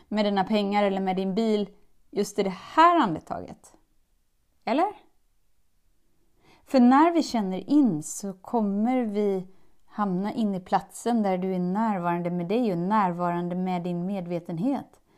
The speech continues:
Och det är då vi får tillgång till upplevelsen av att allt är väl. Allt är väl precis just nu. Och den platsen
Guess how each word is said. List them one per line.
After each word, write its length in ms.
Och 300
det 120
är 180
då 260
vi 140
får 220
tillgång 680
till 260
upplevelsen 800
av 120
att 140
allt 320
är 140
väl. 520
Allt 420
är 140
väl 600
precis 600
just 300
nu. 360
Och 160
den 480
platsen 520